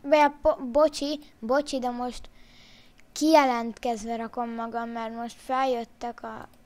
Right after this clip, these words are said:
ismerőseim Skype-ra kijelentkezve, jó?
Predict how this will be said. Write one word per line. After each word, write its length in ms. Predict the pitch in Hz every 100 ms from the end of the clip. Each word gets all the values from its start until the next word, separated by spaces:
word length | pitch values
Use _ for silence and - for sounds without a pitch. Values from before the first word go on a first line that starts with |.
| _
ismerőseim 1080 | 262 254 - 220 214 220 220 - 226 233 247
Skype-ra 680 | 233 - 247 247 240 - 220
kijelentkezve, 1080 | - 254 226 220 233 233 226 247 240 - 294
jó? 380 | 254 269 320